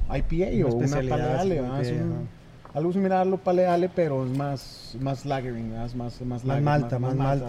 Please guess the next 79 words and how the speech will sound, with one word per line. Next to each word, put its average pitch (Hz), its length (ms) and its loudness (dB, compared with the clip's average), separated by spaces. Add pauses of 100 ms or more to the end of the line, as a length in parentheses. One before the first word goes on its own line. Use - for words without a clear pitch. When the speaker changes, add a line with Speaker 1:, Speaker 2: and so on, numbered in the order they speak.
Speaker 1:
exacto. 127 140 0
Speaker 2:
que, 113 440 -2 (140)
que 120 80 -4
el 113 160 -4
lúpulo. 123 360 0
Speaker 1:
Ujú, 131 100 -4
más 127 180 -4
malta 127 280 -4
que 147 80 -6
el 143 60 -2
lúpulo. 156 340 0
Speaker 2:
De 160 120 8
las 160 200 6
pilsners 196 300 2
que 196 100 2
tú 165 100 0
has 156 80 2
probado, 170 400 8
y 139 60 6
así, 156 200 0
¿cuál 175 180 4
le 180 60 6
pudieras 156 280 4
decir 160 120 2
a - 40 2
la 147 60 2
gente, 143 420 4
"Esta 160 180 0
es 160 60 4
mi 156 100 4
pilsner 151 340 4
número 147 260 4
uno, 135 180 2
esta - 20 0
se 147 140 -2
Speaker 1:
Híjole, 143 140 4
Speaker 2:
la 135 60 4
Speaker 1:
güey. 120 120 -2
Speaker 2:
recomiendo"? 120 500 -4
Speaker 1:
Eh, 139 440 0
bueno, 143 240 4
aparte 156 300 -6
de 180 60 0
la 165 100 -2
desértica, 139 540 2
obviamente, 131 480 8
¿verdad? 151 240 6
Que 147 80 -10
se - 100 -6
Speaker 2:
Y 202 40 -2
Speaker 1:
la 123 60 -2
Speaker 2:
quitamos - 360 2
la 147 80 4
Speaker 1:
recomiendo 131 240 0
Speaker 2:
desértica, 143 160 -2
Speaker 1:
mucho. 127 80 -2
Speaker 2:
que 123 60 -8
esa 127 120 -2
ya 127 100 2
Speaker 1:
Sí. 123 40 0
Speaker 2:
todo 131 80 -2
el 135 60 -2
mundo 135 160 -2
sabe 135 180 4
que - 100 -4
Speaker 1:
La, 135 60 4
Speaker 2:
es 135 80 6
la - 60 2
más 131 80 2
Speaker 1:
la 139 80 2
Speaker 2:
chingona 131 220 2
Speaker 1:
desértica, 135 260 0
Speaker 2:
que 190 60 4
pueden 175 180 4
Speaker 1:
güey, - 0 -
Speaker 2:
conseguir 127 300 -2
aquí - 160 -6
en 147 80 0
Juárez. 135 380 2